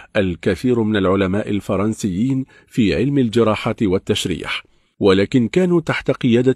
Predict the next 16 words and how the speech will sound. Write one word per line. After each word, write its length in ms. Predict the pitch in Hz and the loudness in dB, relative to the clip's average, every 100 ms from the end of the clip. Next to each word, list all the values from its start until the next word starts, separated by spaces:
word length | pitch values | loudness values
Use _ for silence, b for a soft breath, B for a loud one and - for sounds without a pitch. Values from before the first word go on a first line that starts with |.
| 139 | 2
العالم 480 | 113 90 117 113 | 2 4 2 2
الأكبر 560 | 110 95 104 107 104 101 | 0 0 -4 -2 0 2
والأول 560 | 95 92 147 160 143 127 | 0 0 0 2 2 2
في 120 | 135 | 0
الجراحة، 600 | 104 110 95 - 87 76 _ | 0 0 0 -2 -4 -6 _
وهو 260 | 95 85 98 | -4 0 2
البروفيسور 880 | 92 - 113 147 - 135 135 120 113 b b | 0 -2 -2 0 0 0 2 2 0 b b
موريس 600 | 110 113 98 85 104 110 | -2 2 2 2 -2 -4
بوكاي. 500 | - 110 - - - - - - _ _ _ - | 0 -2 0 -6 -8 -14 -18 -20 _ _ _ -2
العالم 640 | 95 82 76 107 135 127 | 0 2 2 2 0 0
بوكاي 680 | 117 107 98 107 98 107 113 | 2 0 0 0 0 -2 -6
كان 260 | - 113 107 | -2 0 0
مختلفا 760 | 107 98 - 147 160 160 151 135 | -2 -4 -2 2 2 2 -2 0
عن 220 | 123 117 | 0 2
العلماء 560 | 110 98 107 107 107 104 | 2 2 2 0 0 -2
الآخرين، 600 | 98 95 - 98 76 | -4 -4 -4 -6 -6